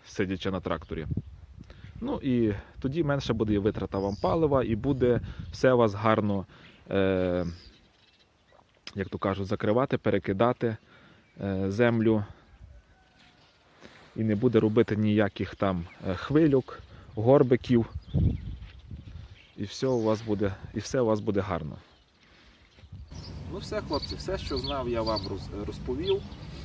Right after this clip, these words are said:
Е, можливо, щось, е, не сказав, ви мене, е, поправите в коментарях. Щось допишете своє. Ну, базові настройки я вже показав, а все решти ми робимо,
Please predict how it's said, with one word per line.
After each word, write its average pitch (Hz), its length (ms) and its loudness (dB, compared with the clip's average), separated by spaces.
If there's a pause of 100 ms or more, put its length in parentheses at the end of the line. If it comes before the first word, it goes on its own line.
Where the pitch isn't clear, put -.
(220)
Е, 98 360 -4
можливо, 127 480 -2
щось, - 400 -6 (240)
е, - 200 -8
не 117 80 -8
сказав, 110 480 -4 (220)
ви 117 120 -4
мене, 107 200 -8
е, 80 600 -8
поправите 101 500 -4
в - 160 -10
коментарях. 123 540 -6 (1600)
Щось 127 160 -4
допишете 123 560 -4
своє. 131 460 -6 (920)
Ну, 196 120 -2
базові 139 340 -2
настройки 127 360 -6
я 120 80 0
вже 107 140 -4
показав, 180 480 -6 (420)
а 107 80 -4
все 151 220 -6
решти 147 300 -6
ми 117 120 -4
робимо, 139 380 -6